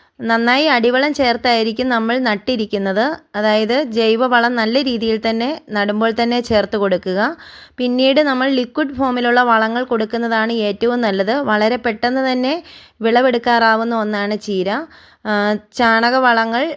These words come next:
ആ, ലിക്വിഡ് ഫോമിലാക്കി നൽകാം. അതോടൊപ്പം തന്നെ കിച്ചൺ വേസ്റ്റിൽ നിന്നുണ്ടാക്കുന്ന സ്ലറി അതും നേർപ്പിച്ച് ഒഴിച്ചു കൊടുക്കുന്നത് വളരെ നല്ലതാണ്.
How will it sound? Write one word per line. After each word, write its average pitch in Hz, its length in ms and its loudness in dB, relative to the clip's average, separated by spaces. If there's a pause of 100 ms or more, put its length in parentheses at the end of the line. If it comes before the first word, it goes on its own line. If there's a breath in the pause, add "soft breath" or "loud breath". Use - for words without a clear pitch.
(100)
ആ, 208 120 -4
ലിക്വിഡ് 226 400 -2
ഫോമിലാക്കി 220 600 0
നൽകാം. 208 640 -2
അതോടൊപ്പം 226 600 0
തന്നെ 233 400 -2
കിച്ചൺ 240 400 -2
വേസ്റ്റിൽ 247 420 0
നിന്നുണ്ടാക്കുന്ന 226 680 0
സ്ലറി 220 540 0 (340 loud breath)
അതും 254 280 0
നേർപ്പിച്ച് 226 500 0
ഒഴിച്ചു 240 380 0
കൊടുക്കുന്നത് 220 500 0
വളരെ 214 340 2
നല്ലതാണ്. 202 920 -2